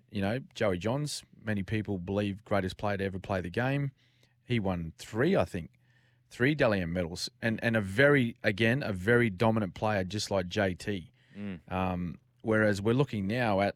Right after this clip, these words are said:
Speaker 1: at the Broncos, you know, they, they do have dominant players like Payne Haas, um, Reece Walsh coming onto the scene at one, um, you know, having some dominant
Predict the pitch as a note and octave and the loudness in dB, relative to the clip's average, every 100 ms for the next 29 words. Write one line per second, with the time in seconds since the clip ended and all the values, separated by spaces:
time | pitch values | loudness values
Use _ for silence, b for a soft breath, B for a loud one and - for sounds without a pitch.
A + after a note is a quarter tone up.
0 | - G2+ F2 G2 C3+ D3 E2 D2 A#2+ - | -2 -4 -2 0 0 0 -4 -4 -8 -10
1 | - _ b b b b b b b _ | -12 _ b b b b b b b _
2 | _ _ _ _ _ A#2 B2 A#2+ D3 C3+ | _ _ _ _ _ 2 4 4 4 6
3 | C3 G2+ A#2 G2+ C3 C#3 A#2 B2 A2+ B2+ | 4 4 2 6 4 6 4 4 2 2
4 | A#2 - A2+ C3+ A2 A2 C3+ - - C3 | 0 0 2 2 2 2 2 -4 -6 -2
5 | C3 A#2 A2 A#2 E3 F3 - _ G2 G2 | -2 -4 -4 -4 -6 -8 -12 _ -4 -2
6 | F#2+ F2+ A2+ A#2+ - A2 B2+ - A2 G#2 | -2 0 2 0 0 0 0 -2 -2 0
7 | G2+ F#2+ - A2 G#2 F#2 F2 G#2+ D3+ F#3 | -2 -4 -4 -4 -4 -4 0 0 2 -2
8 | - - G2+ G2 F#2+ F#2+ F#2 A2+ G2+ G#2+ | -6 -12 -6 -4 -4 -4 -6 -4 -2 0
9 | A2+ A2 - G2 F2+ G#2+ G#2 E2+ | -2 -4 -4 -4 0 0 0 -4